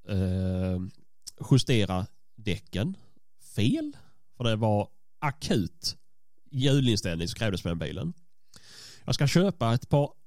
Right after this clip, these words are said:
så jävla slut sommardäck och sätta på den. För det var precis samma sak där. Och bara däcken till sån jävla biljävel, det är ju inte gratis precis.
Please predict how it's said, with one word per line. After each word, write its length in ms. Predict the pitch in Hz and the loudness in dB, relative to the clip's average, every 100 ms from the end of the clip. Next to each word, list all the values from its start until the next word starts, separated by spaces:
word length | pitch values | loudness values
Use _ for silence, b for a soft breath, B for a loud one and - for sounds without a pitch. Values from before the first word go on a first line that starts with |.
| - - - - - - | -20 -20 -20 -20 -20 -4
så 340 | - - 285 | 0 2 2
jävla 640 | 262 339 330 302 156 151 | 2 2 0 0 0 2
slut 580 | 147 - 220 85 - - - | 2 2 2 0 -4 -4 0
sommardäck 880 | - 170 170 104 78 101 - - - | 4 4 4 0 -2 -6 -6 -10 0
och 140 | 151 | 2
sätta 300 | - 131 - | 4 2 2
på 240 | - 92 73 | 2 0 0
den. 200 | 110 190 B B | -4 -4 B B
För 80 | 185 | 2
det 60 | |
var 120 | 226 214 | 2 4
precis 220 | - 147 | 4 4
samma 240 | 151 80 | 4 0
sak 280 | - 78 - | -2 -4 -4
där. 180 | 92 85 | -4 0
Och 140 | 160 | 2
bara 220 | 160 131 | 4 4
däcken 760 | 127 - 123 - - - 95 110 | 2 0 0 -2 -12 -6 -4 2
till 140 | 190 | 2
sån 220 | 311 269 | 4 2
jävla 300 | 262 254 240 | 2 0 0
biljävel, 640 | 190 214 214 185 - 156 117 | 0 0 2 2 2 0 2
det 60 | |
är 20 | |
ju 60 | 165 | 2
inte 180 | - 135 | 0 -2
gratis 440 | 160 113 - - | 0 -2 -2 -8
precis. 300 | - - - | -8 -6 -8